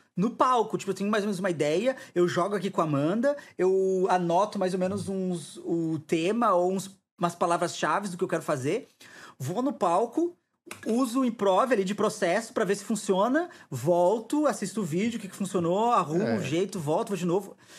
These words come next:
Speaker 1: Então, porque,
Speaker 2: Então,
Speaker 1: porque
Speaker 2: a,
Speaker 1: também tem
Speaker 2: a Amanda é a tua vítima, é assim, a pessoa que te-, que ouve
Speaker 1: É.
Speaker 2: a primeira vez.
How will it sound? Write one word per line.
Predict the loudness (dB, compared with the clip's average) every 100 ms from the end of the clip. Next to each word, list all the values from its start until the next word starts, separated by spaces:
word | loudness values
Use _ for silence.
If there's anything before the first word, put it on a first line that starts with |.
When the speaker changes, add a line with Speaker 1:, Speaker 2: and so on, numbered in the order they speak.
| -20 -6
Speaker 1:
Então, | 0 0 0 -4
porque, | -8 -2
Speaker 2:
Então, | 0
Speaker 1:
porque | 2
Speaker 2:
a, | 2
Speaker 1:
também | 0 2
tem | 4
Speaker 2:
a | 4
Amanda | 4 4 4 6
é | 4
a |
tua | 6 4
vítima, | 4 0 2 2 2 4
é | 0
assim, | 2 2
a | 2
pessoa | 2 0 0
que | 0
te-, | 2 2 2
que | 2 4
ouve | 4 4
Speaker 1:
É. |
Speaker 2:
a |
primeira | 2 2 4 4 4
vez. | 4 2